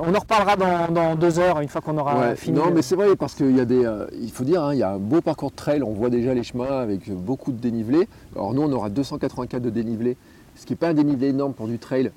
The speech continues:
Speaker 2: même si c'est sur huit virgule cinq kilomètres.
Speaker 1: Ouais, alors là-dessus, euh, je ne suis pas certain du deux cent quatre-vingt-quatre, parce qu'ils annoncent deux cent quatre-vingt-quatre sur le site,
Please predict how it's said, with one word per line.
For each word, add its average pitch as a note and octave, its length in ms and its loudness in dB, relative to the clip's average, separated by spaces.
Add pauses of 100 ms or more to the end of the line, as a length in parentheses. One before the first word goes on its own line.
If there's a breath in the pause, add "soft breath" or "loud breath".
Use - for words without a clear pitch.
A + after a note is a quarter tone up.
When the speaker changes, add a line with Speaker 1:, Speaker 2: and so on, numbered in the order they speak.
(120)
Speaker 2:
même D#3+ 200 0
si - 160 -8
c'est D3 120 -6
sur A#2+ 220 -6
huit C3 100 0
virgule B2 260 -4
cinq - 160 -10
kilomètres. E3+ 400 -4
Speaker 1:
Ouais, F3 60 0
alors F3+ 280 0
là-dessus, F#3+ 560 -2
euh, E3 540 0
je C#3 60 -8
ne D#3+ 60 -6
suis - 180 -12
pas C4 100 -4
certain G#3+ 300 -6
du E3+ 80 -2
deux D#3+ 100 0
cent F3 160 -4
quatre-vingt-quatre, D#3+ 600 -6
parce - 180 -8
qu'ils E3 420 -2
annoncent G3+ 200 0
deux F#3 100 -2
cent G3 160 -8
quatre-vingt-quatre F3+ 480 -6
sur D#3+ 140 -4
le D#3 80 0
site, A#3 240 -8